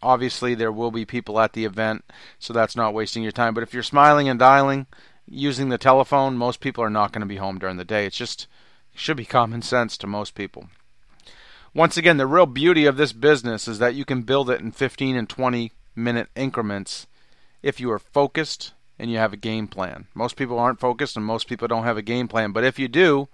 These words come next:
that's what you need to do. So just to summarize it all up, any time is a good time to build your business,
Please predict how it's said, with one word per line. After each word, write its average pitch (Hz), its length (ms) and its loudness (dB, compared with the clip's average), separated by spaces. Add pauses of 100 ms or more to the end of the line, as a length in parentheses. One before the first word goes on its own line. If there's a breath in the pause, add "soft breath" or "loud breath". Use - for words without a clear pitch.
(760 soft breath)
that's 135 400 6
what 139 140 0
you 135 100 -2
need 127 180 -2
to 117 80 -6
do. 120 160 -2
So - 120 -10
just 160 220 0
to 170 60 0
summarize 165 640 10
it 156 100 4
all 151 280 12
up, 156 240 10 (440)
any 170 220 6
time 139 460 8
is 123 160 -6
a 123 60 -4
good 139 180 2
time 135 280 4
to 120 60 -4
build 127 240 0
your 120 120 -2
business, 135 640 0